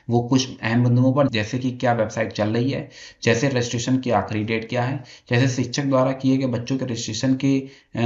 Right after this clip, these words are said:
list कैसे प्राप्त करें, online रजिस्ट्रेशन से जुड़ी हुई कई बातें आपको जानने को मिलेंगी। ज़्यादा रजिस्ट्रेशन कैसे करें, ये teachers के लिए important होने वाला है और इसी के साथ में कुछ बहुत सारी, अ, चीज़ें जो कि हम लोग live देख भी पाएंगे।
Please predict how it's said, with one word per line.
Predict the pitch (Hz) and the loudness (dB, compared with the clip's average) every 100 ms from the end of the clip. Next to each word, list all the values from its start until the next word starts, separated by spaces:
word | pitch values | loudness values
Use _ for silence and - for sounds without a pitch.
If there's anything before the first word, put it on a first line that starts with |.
| 117 117 113 | 4 4 4
list | 113 131 - | 2 0 -2
कैसे | 117 98 117 | 0 0 0
प्राप्त | 113 113 - | -4 -6 -6
करें, | - 127 147 - - - - | -6 -4 -6 -10 -20 -14 2
online | 127 147 147 | 6 6 6
रजिस्ट्रेशन | 135 131 127 135 | 2 -2 0 0
से | 135 | 0
जुड़ी | 135 117 123 | 0 0 2
हुई | 127 143 143 - - _ | 2 0 -4 -8 -18 _
कई | 120 | 2
बातें | 120 120 127 | 4 4 2
आपको | 120 - | 0 0
जानने | 123 113 117 | 0 2 2
को | 127 | 2
मिलेंगी। | 123 127 139 143 | 2 4 2 0
ज़्यादा | - 104 101 | 2 4 4
रजिस्ट्रेशन | 139 135 127 135 131 | 0 0 -2 0 2
कैसे | 120 139 | 0 0
करें, | 135 139 | 0 2
ये | 131 135 | 2 0
teachers | 117 107 123 - | -2 -2 -4 2
के | 135 | 4
लिए | 131 | 4
important | 120 113 110 123 120 | 4 0 0 -2 0
होने | 117 123 | 0 2
वाला | 123 123 | 2 2
है | 135 - - - - | 0 -4 -10 -14 0
और | 110 120 127 131 135 139 139 131 - - | 6 6 6 4 4 4 2 0 -4 -6
इसी | 123 156 | -2 0
के | 156 147 | 0 2
साथ | 120 117 | 2 2
में | 135 147 | 2 2
कुछ | 143 | -2
बहुत | 120 107 127 | 0 0 0
सारी, | 131 131 131 - - - | 2 2 2 -2 -16 -2
अ, | 110 - | 2 2
चीज़ें | - 110 139 | 0 2 2
जो | 127 | 2
कि | 123 120 | 0 0
हम | 117 | 2
लोग | 120 | 0
live | 104 110 - | 0 0 0
देख | 95 95 | 0 0
भी | 92 | -2
पाएंगे। | 95 101 101 | -2 -4 -6